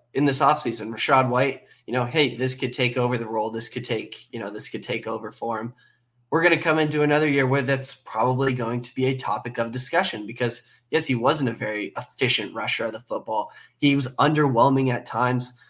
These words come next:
besides being a receiver. We're gonna have those discussions again. And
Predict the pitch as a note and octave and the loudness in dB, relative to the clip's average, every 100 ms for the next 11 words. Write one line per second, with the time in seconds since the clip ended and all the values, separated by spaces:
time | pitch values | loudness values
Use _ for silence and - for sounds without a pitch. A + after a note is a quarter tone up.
0 | _ - C3+ - A#2 B2+ B2 C#3 B2+ A2 | _ -4 2 6 6 6 2 2 2 0
1 | - E3+ B2+ A2+ _ _ - C#3+ D3 C#3+ | 0 0 0 -4 _ _ -4 2 4 4
2 | C3+ C3+ C3+ B2+ B2+ - C3+ C#3+ C#3+ A2+ | 4 4 4 0 -2 -4 -2 0 -2 -4
3 | A#2+ G#2+ A#2 _ _ - D3 C3 | -4 -4 -8 _ _ -2 0 0